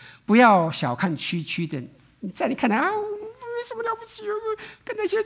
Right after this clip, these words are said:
那些，那些很有钱的人比，请你不要想那么多。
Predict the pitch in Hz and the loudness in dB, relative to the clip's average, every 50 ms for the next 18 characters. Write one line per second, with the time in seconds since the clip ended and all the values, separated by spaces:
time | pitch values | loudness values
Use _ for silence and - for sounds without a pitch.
0 | - - 466 440 427 370 381 453 427 392 - 453 453 440 415 359 370 370 254 233 | -6 -10 -8 -6 -4 -2 -2 -2 -2 -2 -4 -6 -6 -6 -6 -2 0 0 2 4
1 | 370 392 320 - - 311 294 254 311 - - 233 214 - - - - - _ _ | 4 2 2 0 0 0 2 0 0 -2 -2 -4 -4 -6 -10 -18 -20 -20 _ _
2 | - - - 254 208 - - - - - 240 233 233 202 170 - - 123 135 139 | -8 -4 -2 -2 -2 -4 -6 -12 -10 -6 -4 -2 -2 -2 -4 -4 -6 -6 -6 -4
3 | 143 127 - - 117 113 104 | -6 -6 -6 -6 -8 -8 -8